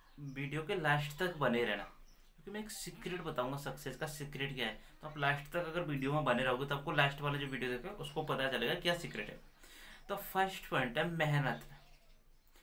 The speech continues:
अपने आप के ऊपर मेहनत करना पड़ेगा, क्योंकि जब तक आप मेहनत नहीं करोगे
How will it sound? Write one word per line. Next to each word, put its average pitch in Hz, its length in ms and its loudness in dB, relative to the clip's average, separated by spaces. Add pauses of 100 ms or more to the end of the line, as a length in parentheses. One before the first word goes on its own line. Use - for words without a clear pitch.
(120)
अपने 135 320 -6
आप 131 160 -6
के 131 60 -12
ऊपर 131 180 -2
मेहनत 131 400 -2
करना 123 220 0
पड़ेगा, 107 300 0 (500)
क्योंकि 170 200 -8
जब 147 260 0
तक 196 180 -2
आप 202 180 2
मेहनत 160 400 0
नहीं 165 240 -2
करोगे 123 320 -2